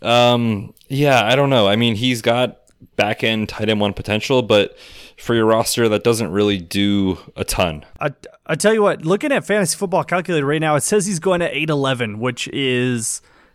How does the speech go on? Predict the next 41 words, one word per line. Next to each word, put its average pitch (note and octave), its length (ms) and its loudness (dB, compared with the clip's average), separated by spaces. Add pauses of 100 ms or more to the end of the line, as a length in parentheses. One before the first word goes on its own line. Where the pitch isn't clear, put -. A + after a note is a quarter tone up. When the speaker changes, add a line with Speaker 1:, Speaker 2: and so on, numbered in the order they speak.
(100)
Speaker 2:
surprising D#3 720 0
for B2+ 120 -6
me. A#2+ 140 -4
This C#3 160 -2
is C3+ 100 -4
in B2+ 120 -2
half C3+ 340 -4
point, A2+ 360 -6 (440)
uh, A#2 200 0
per C3 160 -4
reception. A#2 540 -4
So A#2+ 240 -4
I, D3 280 0
I'm F3 220 -2
definitely C#3 560 -4
not A2+ 180 -2
gonna A#2+ 160 -6
touch - 260 -4
him A2 260 -4
in C3+ 120 -4
the B2+ 100 -2
eighth B2 200 -4
round. B2+ 340 -2
He'd C#3+ 160 -6
be C3 100 -2
more B2+ 220 -2
of A2+ 100 -6
a, A2+ 180 -2 (420)
uh, A2 360 0 (220)
twelve C3 340 -2
or A#2 40 -4
thirteenth B2 540 -6
rounder G#2+ 300 -4
for A2+ 180 -6
me. A2+ 220 -4
But G#2+ 300 -4 (440)
i-, - 40 -4
if E3 340 0
I'm F#3 180 2
not C4 220 0
taking, F#3+ 720 -2